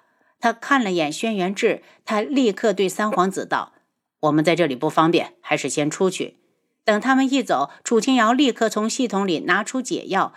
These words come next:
给颜月公主解毒。“王爷，东方顺来了。”七绝从外面进来。“让他进来。”东方顺一出现，立刻问道：“智王，颜月呢？她怎么样了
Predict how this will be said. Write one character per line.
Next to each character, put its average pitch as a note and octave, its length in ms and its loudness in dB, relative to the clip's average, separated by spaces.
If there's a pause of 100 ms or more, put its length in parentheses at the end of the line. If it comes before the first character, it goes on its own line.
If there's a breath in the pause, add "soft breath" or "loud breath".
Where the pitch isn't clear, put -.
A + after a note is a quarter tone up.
(120)
给 E3+ 160 2
颜 F#3 300 0
月 A#3 140 2
公 A3+ 260 -4
主 F#3 140 -4
解 D3+ 320 -8
毒。 D3 380 -6 (1200)
“王 E3+ 180 6
爷， - 260 0 (140)
东 A3 140 6
方 A3+ 200 2
顺 G3+ 200 0
来 A#2 200 -4
了。” B2 200 -10 (340)
七 C#4+ 260 4
绝 - 260 0
从 E3+ 240 -2
外 F3+ 140 2
面 D#3 180 -2
进 D3 220 -2
来。 - 220 -12 (300)
“让 C3 220 -4
他 C3+ 120 -6
进 D3 180 0
来。” - 240 -10 (560)
东 C#4 160 6
方 C#4 180 4
顺 C4+ 220 2
一 B3 100 2
出 C#4+ 220 -2
现， B3+ 300 0
立 B3 140 2
刻 G#3+ 180 0
问 G3 200 0
道 G#2+ 220 -4 (320)
：“智 D3+ 140 -2
王， G2+ 240 -8 (220 loud breath)
颜 E3+ 260 4
月 A3 140 6
呢？ G#2 280 -4
她 A#3+ 100 4
怎 F3+ 140 0
么 - 120 -6
样 F3 200 2
了 G#2+ 160 -14